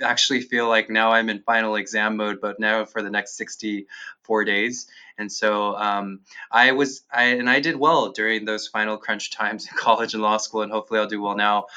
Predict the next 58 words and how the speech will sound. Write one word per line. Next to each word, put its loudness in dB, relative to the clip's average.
But 4
it's -2
a -4
matter 4
of, 2
I 2
know 0
that 2
I'll 0
probably -2
just -8
be -8
getting 0
three, -4
four 0
hours 0
of -12
sleep -8
every -4
day, 2
and -2
that's -4
fine, -4
um, -4
because -2
this -10
is -10
a -4
serious -4
race, -4
uh, 0
that 0
is -6
for, -2
um, -4
advocating -4
for -10
the -6
lives -2
of -14
so -4
many -2
people -14
in -8
our -8
district -8
and -12
across -4
America. -8
And -14
so, -10
uh, -4
so -6
we're 2
going -2
to -16
be -6
putting -10